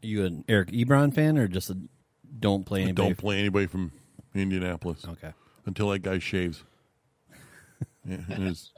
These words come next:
Speaker 2: foot hurts less or whatever. Again, this has nothing to do with the Bengals defense. I'm purely looking at Andrew Luck here. As you heard in the news and notes, he is now suffering from a foot problem that won't necessarily keep him from playing,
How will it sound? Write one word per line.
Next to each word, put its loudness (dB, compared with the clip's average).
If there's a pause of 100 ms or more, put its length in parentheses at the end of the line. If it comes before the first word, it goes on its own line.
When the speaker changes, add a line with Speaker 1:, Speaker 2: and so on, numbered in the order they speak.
(320)
Speaker 2:
foot 2
hurts -2
less -4
or -8
whatever. -4 (680)
Again, 4
this 2
has 2
nothing 2
to 2
do 2
with 0
the -6
Bengals 0
defense. -2
I'm -2
purely 0
looking -2
at 0
Andrew -2
Luck -2
here. -6 (680)
As 0
you -2
heard 2
in -4
the -2
news 0
and -4
notes, -2 (460)
he -4
is 0
now 0
suffering -2
from -2
a 0
foot -2
problem -4 (800)
that 2
won't 0
necessarily 0
keep -2
him -2
from -4
playing, 0